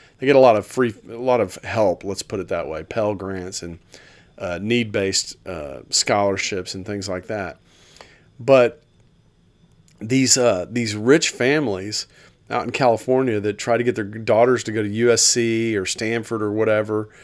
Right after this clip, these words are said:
by, you know, telling the school that they were athletes and all this kind of stuff. Those people had to go to jail. Now, they didn't go to jail for very long. But the bottom line is, you know, what, what really was the crime there? I mean,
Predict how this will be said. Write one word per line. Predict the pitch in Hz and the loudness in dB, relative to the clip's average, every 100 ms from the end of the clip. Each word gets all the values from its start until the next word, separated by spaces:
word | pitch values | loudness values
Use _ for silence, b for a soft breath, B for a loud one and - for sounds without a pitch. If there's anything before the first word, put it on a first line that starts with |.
| b b b b | b b b b
by, | 107 107 104 101 | 0 2 2 0
you | 107 113 | 0 -2
know, | 101 95 92 - - | -2 -2 -6 -12 -12
telling | - 131 127 113 107 - | -4 0 0 0 -4 -8
the | 95 | -4
school | - - 127 117 | -2 0 2 2
that | 110 104 | -2 -4
they | 110 | -2
were | 110 104 98 _ b b b - | -2 -2 -4 _ b b b -6
athletes | 107 110 110 120 110 110 107 - | 0 0 0 -4 -2 -2 -2 -4
and | 107 | -2
all | 107 | -2
this | 110 | -2
kind | - 123 | -2 -4
of | 110 | -4
stuff. | - 113 110 b b b b _ | -2 -4 -4 b b b b _
Those | - 185 214 | 2 2 2
people | 160 143 | 0 2
had | 147 | 4
to | 143 | 6
go | |
to | 147 | 6
jail. | 117 175 151 | 6 6 6
Now, | 113 | 4
they | 113 | 4
didn't | 151 127 | 4 2
go | 110 | 0
to | 101 | -2
jail | 104 104 | -2 -2
for | 104 | -2
very | 104 104 98 | -4 -4 -2
long. | 107 113 104 90 95 b b b b | -2 -2 -2 -6 -12 b b b b
But | 156 | -6
the | 175 | -2
bottom | 180 240 214 | 0 0 0
line | 175 247 247 | 0 0 0
is, | 170 170 - b b b b _ _ | 0 0 -8 b b b b _ _
you | - 185 | -2 2
know, | 139 | 2
what, | 127 - 127 175 185 _ - B B | 0 -8 0 0 0 _ -16 B B
what | 180 254 - | -2 -2 -4
really | 143 156 247 | -4 0 2
was | 240 160 | 2 0
the | 120 | -4
crime | - - 120 247 262 101 | -8 -6 -4 -2 -4 -4
there? | 69 58 62 - | -6 -8 -12 -8
I | |
mean, | 107 110 98 | -4 -2 -4